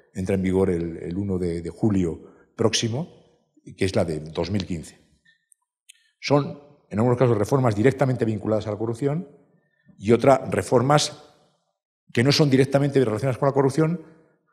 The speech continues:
pero que pueden proyectarse sobre comportamientos de corrupción. Por ponerles un ejemplo que lo vamos a ver enseguida.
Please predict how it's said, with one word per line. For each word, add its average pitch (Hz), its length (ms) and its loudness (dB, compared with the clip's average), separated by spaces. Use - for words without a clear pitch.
pero 127 220 8
que 151 160 6
pueden 147 1000 4
proyectarse 120 500 2
sobre 123 320 2
comportamientos 107 600 0
de 104 60 0
corrupción. 80 440 -6
Por 92 120 -6
ponerles 113 240 2
un 117 80 2
ejemplo 104 340 0
que 101 60 -2
lo 98 60 2
vamos 104 120 -4
a - 20 -2
ver 101 80 -2
enseguida. 85 400 -6